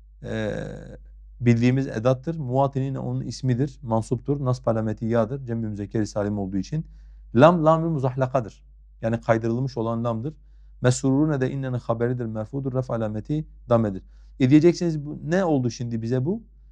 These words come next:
"İnnel muvatinine mesurune" dediğimde ki ifade edilen kesinlikle, "İnnel muvatinine le mesurune" dediğimde ifade edilen kesinlik birbirinden farklıdır. Anlam aynıdır. Sadece anlamı pekiştirme birbirinden farklıdır.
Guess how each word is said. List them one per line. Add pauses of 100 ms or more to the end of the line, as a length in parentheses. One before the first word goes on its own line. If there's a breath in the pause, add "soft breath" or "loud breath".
(200)
"İnnel
muvatinine
mesurune"
dediğimde
ki
ifade
edilen
kesinlikle, (580)
"İnnel
muvatinine
le
mesurune"
dediğimde
ifade
edilen
kesinlik
birbirinden
farklıdır. (380)
Anlam
aynıdır. (640)
Sadece
anlamı
pekiştirme
birbirinden
farklıdır.